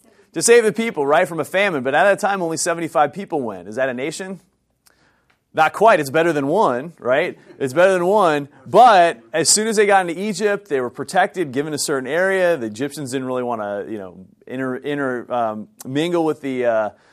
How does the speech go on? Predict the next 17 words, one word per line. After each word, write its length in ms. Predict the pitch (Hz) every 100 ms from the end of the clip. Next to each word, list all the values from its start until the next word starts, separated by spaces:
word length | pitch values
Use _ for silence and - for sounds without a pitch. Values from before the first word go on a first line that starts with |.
| _ _ -
uh, 320 | 110 110 101
the 140 | 107 151
Israelites. 640 | 165 175 170 160 160 160
And 100 | 135
so 160 | - 151
they 140 | 143
flourished 580 | 135 175 202 139 117 -
and 140 | 127
they 240 | 123 123 123
became, 720 | 123 117 175 175 143 127 123
grew 340 | 131 170 156
into 320 | 135 127 151
a 60 | 123
nation 500 | 127 139 139 110 85
until 300 | 104 - 123
we 100 | 123
see 400 | - 117 113